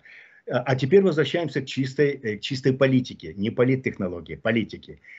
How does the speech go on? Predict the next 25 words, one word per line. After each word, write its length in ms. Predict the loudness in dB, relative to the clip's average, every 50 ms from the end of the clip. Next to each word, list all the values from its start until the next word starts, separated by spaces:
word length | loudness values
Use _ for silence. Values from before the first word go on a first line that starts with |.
| -20 -20 -20 -14 _
Э, 180 | -2 0 0 0
первый 360 | 2 4 4 4 4 4 4
вариант – 400 | 4 4 4 4 4 4 2 0
разговоры 1080 | 0 0 0 0 0 0 0 0 0 0 -2 0 0 0 2 4 4 4 4 4 2 0
о, 460 | 0 2 4 4 4 4 2 0 -4 -8 _
м, 420 | -4 -2 0 2 2 2 0 -2 -8 _ _ _ _ _ _ _
о 380 | 2 4 6 6 6 4 0 -2 -8
смене 460 | -2 0 2 4 6 6 6 4 4
Байдена, 540 | 4 2 2 2 4 4 2 2 2 2 0 -2
это 280 | -4 -2 0 -2 -2 -2
очень 420 | -4 -6 -4 -2 0 0 0 0 -2
ласкает, 840 | -2 -2 0 0 -2 -2 -2 0 2 4 6 6 4 4 2 -4 -14 -14 -6
э, 280 | -2 0 0 0 -2 -4 -8 _ _ _
Трампа. 500 | 0 2 2 2 0 -2 -6 -10 -14 -14 _ _ _ _ _
Типа: 360 | -4 -4 -2 0 0 -2 0 2
«Ну 140 | 2 2 4
я 220 | 6 4 4 4
же, 100 | 2 -2
значит, 480 | -2 -2 -2 -2 -2 -4 -8 -8 _ _ -20 -20 -20 -20 -20 _ _
значит, 420 | 0 2 2 2 2 0 -2 0 2
я 140 | 2 4
победил 800 | 4 4 4 4 4 2 0 0 -2 -2 2 4 4 4 4 2 -2
всех 460 | -6 -2 0 2 4 4 2 0 -4
их, 160 | -8 -4 -4
Обаму, 800 | -4 -2 -2 -2 0 2 2 4 4 4 2 2 0 -2 -6